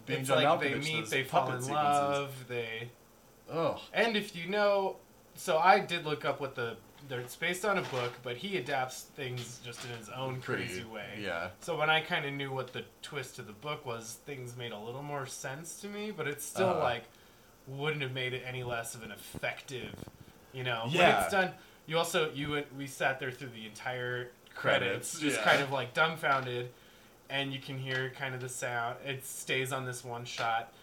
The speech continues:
Speaker 2: and then at the very, very end of the credits, a sound kicks that made us, like, scream at the T V, and it goes to black. And
Speaker 1: Yeah.
Speaker 2: we're like, "This
Speaker 1: Yeah.
Speaker 2: is amazing."
Speaker 1: It was a great ending, but, like, made a lot of friends on the journey, you know?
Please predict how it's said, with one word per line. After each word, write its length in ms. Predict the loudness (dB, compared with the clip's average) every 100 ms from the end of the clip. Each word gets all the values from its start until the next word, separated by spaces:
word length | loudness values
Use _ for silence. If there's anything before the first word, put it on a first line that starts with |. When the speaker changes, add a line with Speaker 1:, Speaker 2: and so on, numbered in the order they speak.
| -20 -10
Speaker 2:
and 120 | -4
then 120 | -2
at 100 | -2
the 60 | -4
very, 580 | -2 2 4 2 0 -4 -4
very 400 | 0 0 0 -2
end 140 | -2
of 60 | -6
the 80 |
credits, 640 | -6 -4 -2 -2 -6 -12 -14 -10
a 180 | -8 -6
sound 600 | -6 -4 -2 0 0 -2 -10 -20 -16
kicks 440 | -8 -8 -8 -12 -10
that 200 | -10 -12 -16 -20 -12
made 220 | -6 -6 -6
us, 220 | -8 -8
like, 200 | -8 -8
scream 600 | -8 -10 -10 -10 -10 -12
at 140 | -14
the 80 | -14
T 220 | -14 -12
V, 260 | -12 -12 -12
and 80 | -14
it 140 | -14
goes 160 | -14 -14
to 100 | -18
black. 320 | -16 -16 -14 -8
And 120 | -4
Speaker 1:
Yeah. 160 | -4 -4
Speaker 2:
we're 200 | -8 -10
like, 300 | -14 -16 -6
"This 140 | -2
Speaker 1:
Yeah. 160 | -2 -2
Speaker 2:
is 20 |
amazing." 440 | -4 -6 -8 -12 -18 -20 -20 -12
Speaker 1:
It 60 | -4
was 100 | 0
a 60 | 4
great 300 | 6 4 4
ending, 280 | 0 0
but, 180 | 0 -4
like, 220 | -6 -6 -10 -18 -20 -20 -12
made 180 | -2 2
a 60 | 6
lot 220 | 6 6
of 60 | 2
friends 280 | -2 -2
on 120 | -4 -8
the 60 |
journey, 440 | -10 -12 -12 -14 -18 -20 -20 -20 -20 -14
you 100 | -10 -6
know? 240 | -6 -6